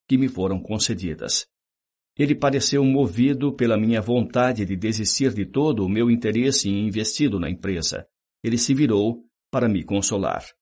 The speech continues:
"Nós trabalhamos arduamente em conjunto para construir a empresa até o nível de hoje. No entanto, você pode desistir de tudo apenas pela sua crença." Esqueça o que eu disse. Eu não tive a intenção de empurrá-lo para fora.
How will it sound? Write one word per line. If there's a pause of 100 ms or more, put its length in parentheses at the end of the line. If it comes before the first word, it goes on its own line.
(460)
"Nós
trabalhamos
arduamente
em
conjunto
para
construir
a
empresa
até
o
nível
de
hoje. (260)
No
entanto, (140)
você
pode
desistir
de
tudo
apenas
pela
sua
crença." (560)
Esqueça
o
que
eu
disse. (560)
Eu
não
tive
a
intenção
de
empurrá-lo
para
fora.